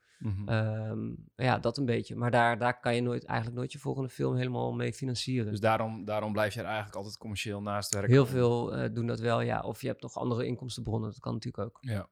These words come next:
Speaker 1: ja, ja. Hey, en je bent, ehm, het is natuurlijk gek om te vragen van wat, eh, wat je allemaal voor mooie ideeën voor de toekomst hebt. Want dat, ehm, is misschien het prijsgeven van, eh, spannende ideeën en verhalen. Maar ben je met nu iets, eh, met, met iets bezig, met een project?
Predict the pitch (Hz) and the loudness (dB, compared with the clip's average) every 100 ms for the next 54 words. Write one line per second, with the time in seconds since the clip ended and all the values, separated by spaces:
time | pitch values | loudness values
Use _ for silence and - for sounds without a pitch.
0 | 113 87 104 85 - - - - - 117 | -12 -14 -12 -16 -16 -16 -14 -12 2 6
1 | 127 131 127 123 123 117 123 117 117 113 | 6 4 4 2 0 2 2 4 2 0
2 | 113 110 117 113 113 107 - 117 113 - | -2 -4 -4 -4 -6 -4 -2 -2 -4 2
3 | 107 104 - 110 104 104 104 - 98 98 | 4 4 0 -10 -8 -6 -6 -4 -4 -4
4 | 95 _ _ - - _ 107 95 - 101 | -8 _ _ -20 -20 _ -4 -4 -2 -2
5 | 95 - 104 104 98 101 117 113 107 101 | -4 -6 -4 0 0 0 -4 0 2 2
6 | 98 107 101 110 107 98 101 90 98 92 | -2 -6 -6 -4 -6 -4 -4 -4 -8 -8
7 | 95 - 90 90 90 110 - 101 110 101 | -8 -4 -4 -4 -6 -10 -8 -8 -6 -6
8 | - 107 107 104 110 107 104 110 107 104 | -2 -2 -2 -2 4 4 4 2 0 -2
9 | 98 101 101 98 98 - - - - - | -8 -8 -4 -4 -4 -8 -16 -12 0 4
10 | 110 104 104 73 120 110 104 98 98 104 | 6 6 0 -4 0 2 2 0 -4 -2
11 | 101 117 - - - - - 117 131 139 | 0 0 -2 -12 -20 -4 4 8 10 10
12 | 139 - 139 135 135 127 131 120 120 113 | 6 0 0 2 2 -2 0 0 0 -2
13 | 107 113 117 120 - 123 117 107 110 147 | -4 -8 -6 -6 -6 -8 -8 2 4 4
14 | 180 170 156 - 147 247 | 0 -6 -6 -4 -6 -8